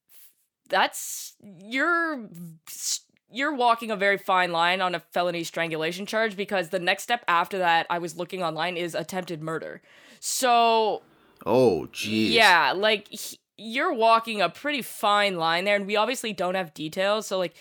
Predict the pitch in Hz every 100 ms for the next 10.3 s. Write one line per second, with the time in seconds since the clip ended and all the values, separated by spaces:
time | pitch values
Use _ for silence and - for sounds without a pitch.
0 | - - 190 214 196 - 165 202 196 208
1 | 170 220 208 196 190 170 156 156 156 -
2 | - _ _ 240 392 202 214 202 185 190
3 | 190 165 160 160 190 175 - 196 170 185
4 | 175 - 165 - 151 156 185 220 226 226
5 | - - - 202 170 156 - - - -
6 | - _ _ _ _ _ _ 139 113 -
7 | - 156 165 - 151 127 - 143 120 131
8 | - 131 127 143 143 139 123 113 110 -
9 | 110 117 107 101 113 107 101 95 104 98
10 | 95 90 82